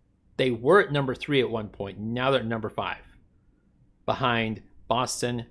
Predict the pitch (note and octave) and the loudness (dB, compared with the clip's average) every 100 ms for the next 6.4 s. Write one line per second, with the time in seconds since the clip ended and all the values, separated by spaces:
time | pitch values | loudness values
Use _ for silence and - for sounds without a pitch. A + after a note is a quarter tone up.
0 | - - A#2+ A#2 A2+ A2 G#2+ - G#2+ G#2 | -14 -4 -2 0 -2 -4 -8 -6 -4 0
1 | G#2+ G#2+ - G#2 G2+ - G#2+ G#2 G2+ G2 | 0 -2 -10 -14 -14 -10 -8 -6 -6 -8
2 | - - - - _ _ _ _ - _ | -10 -20 -20 -20 _ _ _ _ -20 _
3 | _ - _ _ _ - A2+ A2 G2+ G#2 | _ -20 _ _ _ -8 -6 -4 -6 -2
4 | B2 B2+ - A2+ F#2+ - A#2+ A2 A2 G#2 | -2 -2 -6 -8 -6 -2 -4 -2 -10 -10
5 | A2+ A2+ G#2 G2+ G#2 G#2 - G#2+ G#2 G2+ | -8 -4 -4 -4 -10 -10 -8 -8 -6 -6
6 | F#2 F2+ F2+ - | -6 -6 -10 -16